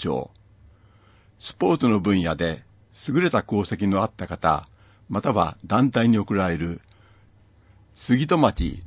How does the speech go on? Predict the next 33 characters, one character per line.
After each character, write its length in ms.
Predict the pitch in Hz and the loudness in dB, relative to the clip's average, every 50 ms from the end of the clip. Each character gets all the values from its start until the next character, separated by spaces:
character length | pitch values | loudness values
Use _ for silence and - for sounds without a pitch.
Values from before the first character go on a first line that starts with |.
| - - | -14 -14
ス 120 | - - | -14 -10
ポ 200 | - - 160 160 | -2 0 0 0
ー 40 | 151 | 0
ツ 140 | 147 - - | -2 -4 -2
大 200 | - 147 151 139 | 0 2 2 2
賞 220 | - - 98 85 | 0 -2 -2 -2
の 100 | 80 78 | -2 -4
受 140 | 78 73 - | -4 -6 -8
賞 300 | - - - 110 101 101 | -10 -6 -4 -2 -2 0
が 100 | 104 117 | 2 2
あ 60 | 101 | 0
り 120 | 80 80 76 | 0 -2 -4
ま 100 | 71 - | -6 -6
し 60 | - | -8
た。 260 | - - 78 - - - _ _ _ _ _ _ _ _ _ _ - - - _ _ _ - _ _ | -8 -6 -6 -6 -8 -14 _ _ _ _ _ _ _ _ _ _ -20 -20 -20 _ _ _ -20 _ _
受 140 | - 85 104 | -8 -6 -2
賞 200 | 98 156 160 143 | 0 0 0 0
者 160 | - 98 92 | 0 0 0
は 200 | 85 80 80 78 - _ - | 0 0 -2 -2 -6 _ -14
次 260 | - - - 117 170 | -10 -6 -2 0 2
の 120 | 160 117 98 | 2 0 0
通 240 | - - 92 82 | -2 -4 -4 -4
り 100 | 80 78 | -4 -6
で 120 | 73 - - | -8 -10 -14
す。 200 | - - - _ _ _ _ _ _ _ _ _ _ _ _ - - - _ _ _ _ - - - _ | -16 -18 -20 _ _ _ _ _ _ _ _ _ _ _ _ -20 -20 -20 _ _ _ _ -20 -20 -8 _
問 180 | - 120 120 | 0 2 4
い 60 | 117 107 | 4 4
合 60 | 101 | 4
わ 100 | 98 95 | 2 2
せ、 300 | - 104 90 85 82 - - _ _ _ _ _ _ _ _ - _ _ | 0 -2 -4 -4 -4 -8 -12 _ _ _ _ _ _ _ _ -20 _ _
総 200 | - - - 127 | -8 -2 0 4
務 200 | 135 127 120 113 | 4 4 4 4
課 340 | - 110 101 98 90 - | 2 2 2 2 0 -2